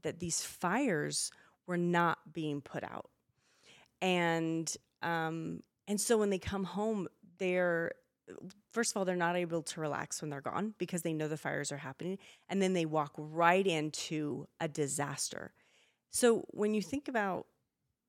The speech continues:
wanting to refresh and wanting to take some space, that doesn't seem like a situation that would allow for that, would really allow for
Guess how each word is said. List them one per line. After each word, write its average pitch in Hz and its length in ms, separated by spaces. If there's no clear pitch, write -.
wanting 190 440
to 165 640
refresh 151 880
and 165 180
wanting 165 300
to - 120
take 156 200
some 147 160
space, - 680
that 214 160
doesn't 220 320
seem 185 680
like 151 640
a 147 60
situation 175 840
that 160 180
would 165 180
allow 143 360
for - 180
that, - 240
would 180 220
really 185 300
allow 156 440
for 156 580